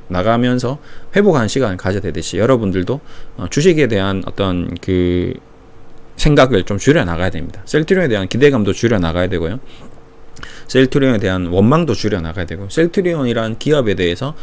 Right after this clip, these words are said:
관심도를 많이 좀 낮춰야 됩니다. 그래서 차분히 그들은 그들의 길을 가게끔 내버려 두고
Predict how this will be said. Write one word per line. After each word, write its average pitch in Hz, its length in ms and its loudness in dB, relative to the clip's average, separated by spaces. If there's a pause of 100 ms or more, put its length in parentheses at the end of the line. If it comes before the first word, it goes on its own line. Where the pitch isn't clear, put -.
(140)
관심도를 135 680 2
많이 92 320 -2
좀 92 300 -4 (240)
낮춰야 104 300 0
됩니다. 80 380 -8
그래서 113 420 2 (380)
차분히 156 600 0
그들은 131 640 4
그들의 135 380 2
길을 113 280 2
가게끔 104 400 -6
내버려 98 360 2
두고 101 300 -4